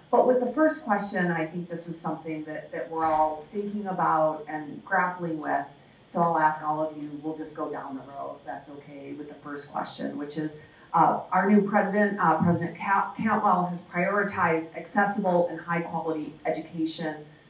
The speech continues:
that equips students with the skills and knowledge needed to succeed in the modern workforce. We're also getting messages from ushi that our goal is increasingly, uh, workforce readiness, right?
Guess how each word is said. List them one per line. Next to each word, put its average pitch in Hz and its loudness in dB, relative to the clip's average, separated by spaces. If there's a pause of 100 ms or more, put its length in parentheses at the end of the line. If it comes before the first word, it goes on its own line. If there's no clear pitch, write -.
(200)
that 180 0
equips 208 -2
students 170 0
with 165 -6
the 165 -4
skills 165 -2
and 156 -4
knowledge 156 0
needed 156 -8
to 151 -14
succeed - -8
in 151 -16
the 147 -14
modern 131 -6
workforce. - -14
We're 123 -4
also 151 -8
getting 151 -14
messages 147 -8
from 151 -10
ushi 147 -8
that - -6
our 147 -2
goal 147 -6
is 147 -12
increasingly, 151 -8 (340)
uh, 151 -8 (140)
workforce 175 -6
readiness, 151 -6
right? - -8